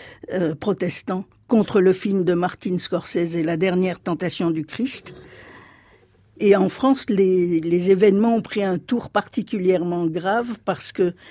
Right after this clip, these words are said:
il y a eu des, pas seulement des manifestations, mais des cinémas incendiés et un blessé grave, enfin des blessés graves, dont un est resté handicapé à vie.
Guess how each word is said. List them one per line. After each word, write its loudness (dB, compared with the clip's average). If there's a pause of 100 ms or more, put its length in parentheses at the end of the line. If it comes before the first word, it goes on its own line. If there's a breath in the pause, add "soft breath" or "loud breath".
(220 soft breath)
il -4
y 4
a 2
eu 2
des, -10 (960)
pas 2
seulement 2
des -2
manifestations, -2
mais 0
des -2
cinémas -4
incendiés -4 (600 loud breath)
et 6 (380)
un 2
blessé 2
grave, 0
enfin 0
des 2
blessés 2
graves, -2
dont 0
un 0 (340 soft breath)
est 2
resté 0
handicapé -2
à 2
vie. -8